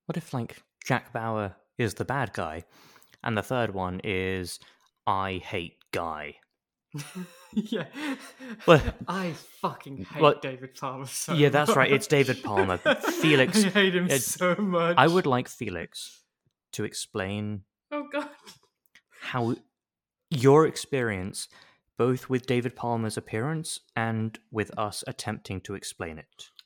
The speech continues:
Speaker 3: Okay, so, David Palmer.
Speaker 1: You
Speaker 3: I know, I know, I'm just adjusting so I can
Speaker 1: Call me Sheryl Sandberg, baby, 'cause I'm telling you to lean in, even though that advice does very little to help you.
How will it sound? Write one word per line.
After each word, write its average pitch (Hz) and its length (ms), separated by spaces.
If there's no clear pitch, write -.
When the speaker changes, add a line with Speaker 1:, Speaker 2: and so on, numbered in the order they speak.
Speaker 3:
Okay, 294 220
so, 240 520
David 269 260
Palmer. 247 220
Speaker 1:
You 156 160
Speaker 3:
I 294 60
know, 330 140
I 311 60
know, 330 160
I'm 294 140
just - 220
adjusting 285 500
so 247 120
I 226 40
can 226 220
Speaker 1:
Call 139 160
me 147 120
Sheryl 139 280
Sandberg, 131 540
baby, 107 320
'cause 107 140
I'm 120 100
telling 113 300
you 110 80
to 98 100
lean 113 320
in, 139 300
even 113 260
though 127 180
that 123 200
advice 101 480
does 101 240
very 117 400
little 147 260
to 240 140
help 196 340
you. - 240